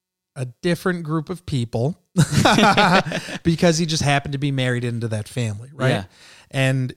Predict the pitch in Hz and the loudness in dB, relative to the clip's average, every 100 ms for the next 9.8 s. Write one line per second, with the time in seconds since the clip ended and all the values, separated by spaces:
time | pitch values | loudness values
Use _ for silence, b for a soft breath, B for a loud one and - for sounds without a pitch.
0 | - 147 139 160 180 165 185 175 - - | -4 -2 0 2 2 2 -2 -4 -10 -2
1 | 170 151 120 131 170 131 127 - - 135 | 0 2 0 2 4 2 0 -4 -8 -8
2 | 123 120 117 - 220 233 135 123 117 117 | -6 -6 -8 -6 -6 -6 -6 -6 -6 -8
3 | 123 139 123 123 131 127 131 123 120 135 | -8 -4 -2 -2 -4 -6 -8 -8 -10 -14
4 | 156 135 131 208 262 143 143 165 151 151 | -12 -8 -6 -4 -4 -2 0 0 0 -2
5 | 156 233 262 127 117 135 156 - B 117 | -2 -2 -2 -2 -4 -2 -2 -4 B -4
6 | 120 117 113 139 131 123 123 - _ _ | -2 -2 -2 -2 0 -2 -6 -12 _ _
7 | _ _ _ - _ _ - - 190 175 | _ _ _ -20 _ _ -10 -2 2 2
8 | 160 147 - _ _ _ _ _ _ _ | 2 0 -4 _ _ _ _ _ _ _
9 | _ _ _ - 180 170 160 139 | _ _ _ -8 -4 -2 -4 -6